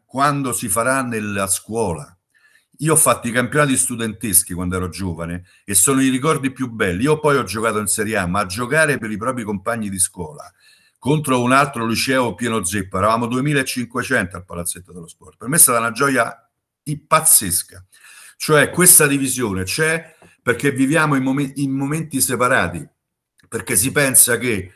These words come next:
si perde il tempo nei vari spostamenti, nelle, nelle due organizzazioni del tempo. Oggi laurearsi e prendere, io conosco tanti stud-, giocatori anche di Serie A e di Serie B che si stanno laureando,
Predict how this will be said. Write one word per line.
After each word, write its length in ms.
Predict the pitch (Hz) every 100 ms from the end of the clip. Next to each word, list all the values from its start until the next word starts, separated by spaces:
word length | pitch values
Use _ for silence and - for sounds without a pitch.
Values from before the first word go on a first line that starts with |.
| _
si 180 | - -
perde 300 | 110 135 113
il 140 | 123 -
tempo 320 | 151 147 131
nei 120 | 120
vari 220 | 117 120
spostamenti, 800 | 113 - 113 - 117 139 131 107
nelle, 280 | 101 104 104
nelle 240 | 120 113 113
due 160 | 123
organizzazioni 760 | 120 107 113 110 107 113 127 113
del 200 | 104 -
tempo. 540 | 131 110 90 87 - _ _ _ _ _ _ _ _ _ _ _ - - _
Oggi 360 | - 156 - 123
laurearsi 640 | 120 120 131 143 147 -
e 60 | 120
prendere, 500 | - 127 127 117 113
io 120 | 143
conosco 360 | 131 127 123 123
tanti 340 | 139 135 131
stud-, 340 | 107 - 110 -
giocatori 560 | 104 110 113 123 113
anche 240 | 113 - 117
di 100 | 104
Serie 280 | 113 107 120
A 20 |
e 60 |
di 120 | 104 98
Serie 280 | 101 104
B 400 | 95 135 127 90
che 120 | - 107
si 160 | -
stanno 320 | 92 117 107 104
laureando, 800 | 101 98 95 90 80 78 78